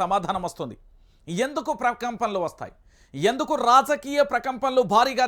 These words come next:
జరగబోతాయా, భారీ మార్పులు ఉండబోతాయా అంటే అవుననే సమాధానం చాలా ఖచ్చితంగా కూడా వినబడుతుంది. తెలంగాణ రాష్ట్ర వ్యాప్తంగా బీఆర్ఎస్ పార్టీ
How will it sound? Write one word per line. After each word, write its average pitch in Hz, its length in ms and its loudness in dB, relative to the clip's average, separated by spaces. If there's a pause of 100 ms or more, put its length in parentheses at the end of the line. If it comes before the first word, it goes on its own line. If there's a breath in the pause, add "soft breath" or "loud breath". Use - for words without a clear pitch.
జరగబోతాయా, 226 580 0 (100)
భారీ 226 200 2 (100)
మార్పులు 247 340 0
ఉండబోతాయా 220 500 0 (360)
అంటే 190 280 -4
అవుననే 202 300 0 (140)
సమాధానం 190 500 -2 (520)
చాలా 175 180 2 (260)
ఖచ్చితంగా 240 600 -2
కూడా 196 200 0
వినబడుతుంది. 143 480 -10 (440 soft breath)
తెలంగాణ 262 360 4 (120)
రాష్ట్ర 247 260 2
వ్యాప్తంగా 240 420 -2
బీఆర్ఎస్ 247 420 -2
పార్టీ 233 260 -2